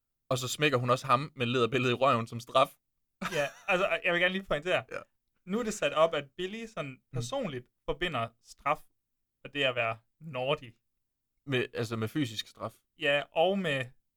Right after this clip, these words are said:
Speaker 2: altså, hans seksualitet bliver viklet ind i det her nu, fordi
Speaker 1: Mhm.
Speaker 2: han bliver vildt lidt spanket.
Speaker 1: Ja.
Speaker 2: Øh, altså, der
Speaker 1: Ja,
Speaker 2: er så
Speaker 1: ja.
Speaker 2: flere lag, fordi, og han forbinder også sex og nøgenhed, altså med sin mor.
Speaker 1: Ja.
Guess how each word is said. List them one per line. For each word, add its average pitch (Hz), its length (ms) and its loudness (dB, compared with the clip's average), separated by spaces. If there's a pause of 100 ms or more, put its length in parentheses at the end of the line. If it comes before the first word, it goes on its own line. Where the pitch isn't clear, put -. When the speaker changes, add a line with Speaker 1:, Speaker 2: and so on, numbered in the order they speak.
Speaker 2:
altså, 147 200 -4
hans 131 200 -10
seksualitet 147 720 -4
bliver 139 140 -2
viklet 147 320 -6
ind 170 140 -2
i 147 40 -6
det 151 180 -4
her 143 140 0
nu, 147 300 -6
fordi 123 180 -2
Speaker 1:
Mhm. 120 100 -4
Speaker 2:
han 123 100 -8
bliver 120 200 -6 (180)
vildt 123 160 -20
lidt 120 180 -20
spanket. 131 480 -6 (100)
Speaker 1:
Ja. 117 140 -4 (440)
Speaker 2:
Øh, 127 280 -6 (720)
altså, 147 160 -2
der 131 80 2
Speaker 1:
Ja, 123 60 6
Speaker 2:
er 120 40 8
så 113 60 6
Speaker 1:
ja. 110 120 2
Speaker 2:
flere 202 200 4
lag, 196 280 0
fordi, 147 280 -8
og 156 60 -4
han 143 120 -8
forbinder 160 300 -4
også 220 280 -2
sex - 360 -8 (140)
og 127 60 -20
nøgenhed, 143 500 -6 (540)
altså 127 180 -8
med 117 140 -12
sin 120 200 -14
mor. 202 360 -4 (920)
Speaker 1:
Ja. 123 100 -2